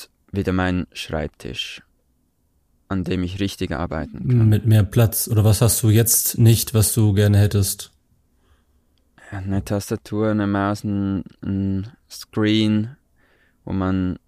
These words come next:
Speaker 1: einfach bequem sich hinsetzen kann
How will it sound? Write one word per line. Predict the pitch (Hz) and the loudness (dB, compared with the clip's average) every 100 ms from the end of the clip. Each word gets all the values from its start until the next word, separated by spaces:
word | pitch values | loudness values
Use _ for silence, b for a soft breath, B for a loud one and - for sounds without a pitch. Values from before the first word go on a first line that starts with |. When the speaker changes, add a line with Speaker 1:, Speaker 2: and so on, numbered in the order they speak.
| _ | _
Speaker 1:
einfach | 92 98 104 | -8 -6 -8
bequem | - - - 101 104 | -12 -8 -4 -2 -2
sich | 98 - | -6 -6
hinsetzen | 113 117 - 110 - 110 104 | -2 -2 -2 -4 -4 -8 -8
kann | - 98 98 101 | -4 -4 -2 -4